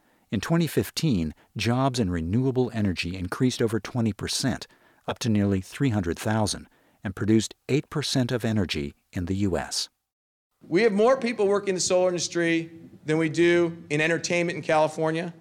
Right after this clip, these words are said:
Speaker 2: than we do in the utilities. You don't need to have a reserve outside your door to go tap it. Every single city and county has access to this. Look what's happening to coal. Coal has sixty thousand people in it, yet what, it produces what,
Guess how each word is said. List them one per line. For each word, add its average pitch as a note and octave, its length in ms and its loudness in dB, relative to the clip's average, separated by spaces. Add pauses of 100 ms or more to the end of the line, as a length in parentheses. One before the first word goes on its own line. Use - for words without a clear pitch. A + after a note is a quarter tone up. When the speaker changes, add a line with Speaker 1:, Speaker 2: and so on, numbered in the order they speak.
(300)
Speaker 2:
than D#3+ 100 2
we E3+ 100 4
do F3+ 300 4
in D#3+ 140 0
the D3+ 80 0
utilities. G#3 800 2 (680)
You G#3 140 0
don't C#4 160 0
need B3+ 200 2
to G#3+ 100 0
have C#3+ 260 0
a B2+ 60 -4
reserve A#2+ 420 -2
outside A#2+ 420 -2
your G2+ 100 -10
door D#3 200 -2
to A2 80 -6
go A#2 160 -8
tap - 300 -4
it. G#2 80 -12 (200)
Every D#3 220 -2
single D#3+ 280 -4
city C#3+ 240 -6
and C3 120 -10
county B2+ 200 -10
has A2+ 120 -12
access A2+ 360 -12
to F#2 60 -20
this. - 200 -20 (720)
Look G#3 240 2
what's C#4 180 -2
happening A#3+ 320 2
to G3 60 -4
coal. - 460 -2 (120)
Coal A#3+ 240 4
has C4 180 4
sixty B3 280 -6
thousand G#3+ 380 2
people G3+ 280 -2
in E3 80 2
it, E3 80 -8
yet E3 340 -2
what, D3+ 140 0
it - 140 -10
produces C#3+ 420 -6
what, C3 140 -8